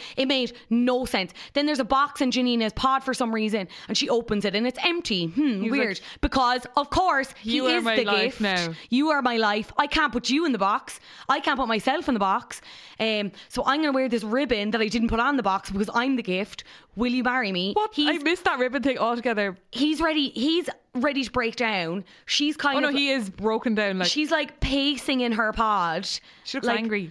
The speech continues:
Speaker 1: looks angry. Looks like she's gonna, like, kind of fob him off. Goes to a break. So we're like, "Oh my God, she's gonna say no." So then it comes back, and he's like,
Speaker 2: She's
Speaker 1: she's
Speaker 2: like,
Speaker 1: like,
Speaker 2: "Stand up, please."
Speaker 1: she's like, "So I want you to stand up."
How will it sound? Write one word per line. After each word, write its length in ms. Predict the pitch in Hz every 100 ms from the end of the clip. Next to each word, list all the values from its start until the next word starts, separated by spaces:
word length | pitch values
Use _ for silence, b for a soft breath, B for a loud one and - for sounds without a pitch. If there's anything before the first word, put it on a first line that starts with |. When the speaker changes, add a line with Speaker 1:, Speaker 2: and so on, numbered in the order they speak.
| -
Speaker 1:
looks 240 | 233 302 - 277
angry. 480 | 302 302 254 233
Looks 240 | 233 262 -
like 120 | 285
she's 200 | - 285
gonna, 300 | - 285 240
like, 260 | 226 226 220
kind 260 | 262 226
of 160 | 226 - _
fob 340 | - 247 233 196
him 100 | 190
off. 380 | 202 269 427 - - _ _ - 240
Goes 320 | 285 285 294
to 100 | -
a 40 | 262
break. 480 | 247 240 226 190 -
So 80 |
we're 140 | 220 220
like, 180 | 190 -
"Oh 60 |
my 100 | 190 185
God, 180 | 180
she's 160 | - 208
gonna 160 | 196 185
say 160 | 165
no." 400 | 180 214 175 202 B B B B
So 100 | -
then 160 | 240 277
it 80 | 285
comes 220 | 262 247
back, 500 | 233 208 170 190 - b b _ -
and 100 | 220
he's 280 | 240 226 214
like, 300 | 220 214 -
Speaker 2:
She's 100 | 214
Speaker 1:
she's 220 | 220 214
Speaker 2:
like, 200 | 220 202
Speaker 1:
like, 60 | -
Speaker 2:
"Stand 300 | - 233 220
up, 120 | 214
please." 320 | 214 208 202 -
Speaker 1:
she's 240 | - 277 240
like, 260 | 247 220 - - - _ - -
"So 200 | 302 277
I 80 |
want 180 | 330 320
you 120 | 320
to 80 | 262
stand 440 | - 311 302 349 359
up." 320 | 311 277